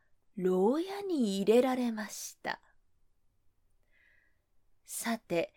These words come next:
今日はいよいよ打ち首になる日です。お白州に引き出された浜助は、これが最後の別れというので、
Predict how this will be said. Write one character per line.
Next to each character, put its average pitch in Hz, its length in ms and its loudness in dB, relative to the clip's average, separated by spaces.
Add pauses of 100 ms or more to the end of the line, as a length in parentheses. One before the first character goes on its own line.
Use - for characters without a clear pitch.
(320)
今 220 300 6
日 190 60 6
は 196 140 8
い 202 180 0
よ 269 120 2
い 220 200 -2
よ 180 320 0
打 208 120 -2
ち - 240 -6
首 339 280 0
に 190 160 0
な 220 180 -2
る 208 100 -4
日 - 240 -10
で - 180 -4
す。 - 180 -12 (1160)
お 185 100 2
白 196 300 0
州 - 140 -6
に 208 140 0
引 202 60 -2 (120)
き 220 120 -8
出 208 120 2
さ 214 160 -2
れ 190 140 -2
た 185 120 -4
浜 214 320 -2
助 208 340 -4
は、 202 200 2 (320)
こ 233 160 4
れ 254 140 12
が 285 160 2
最 294 380 2
後 240 180 -2
の 240 160 0
別 247 280 0
れ 294 140 0
と 269 180 -2
い 262 140 0
う 277 140 -4
の 233 180 -2
で、 220 300 0